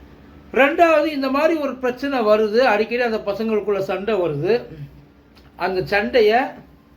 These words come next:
தீர்த்து வைக்காம, இப்ப கூப்பிட்டு வச்சு கவுன்சிலிங் கொடுக்குறாங்களாம். வெட்டினதுக்கு அப்புறம்,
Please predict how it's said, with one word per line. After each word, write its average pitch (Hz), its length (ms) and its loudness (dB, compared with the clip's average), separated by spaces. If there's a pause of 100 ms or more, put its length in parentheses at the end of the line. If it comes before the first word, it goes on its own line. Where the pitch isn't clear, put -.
(1200)
தீர்த்து 269 380 2
வைக்காம, 180 420 -2
இப்ப 262 280 2
கூப்பிட்டு 285 440 -4
வச்சு - 0 -
கவுன்சிலிங் 254 560 -2
கொடுக்குறாங்களாம். 170 500 -2 (440)
வெட்டினதுக்கு 196 460 -2
அப்புறம், 143 340 -6